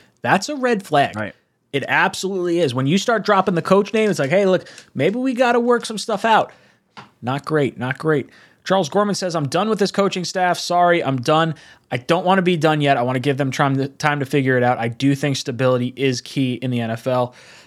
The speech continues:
Speaker 1: Um, V-Man says, "Steelers are notorious for playing down to the competition and are winless.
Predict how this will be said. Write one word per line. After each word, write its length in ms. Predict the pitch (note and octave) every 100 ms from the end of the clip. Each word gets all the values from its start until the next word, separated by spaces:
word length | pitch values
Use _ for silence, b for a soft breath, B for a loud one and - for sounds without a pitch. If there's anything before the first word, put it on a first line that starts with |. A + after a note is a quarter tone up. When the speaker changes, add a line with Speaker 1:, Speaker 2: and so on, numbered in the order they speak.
| B
Speaker 1:
Um, 520 | - E3+ E3+ C#3 B2+ A#2
V-Man 460 | A#3 A#3+ A#2+ G2 - _ _ - _ _ _ _ -
says, 240 | E3 D3
"Steelers 340 | - G#3+ A#3+
are 120 | F#3 E3
notorious 420 | D3+ G#3 G3+ C#3
for 100 | B2
playing 600 | - F#3+ G#3 G#3+ G3+ C3+
down 420 | D#3 G#3 C#4 D4 C#4
to 120 | A3
the 60 |
competition 680 | F3 G#3 G#3+ - G#3 G3+ G#3
and 260 | - E3 D#3+
are 180 | C#3+ C3
winless. 640 | A2+ G3 A#3+ A2+ G#2 -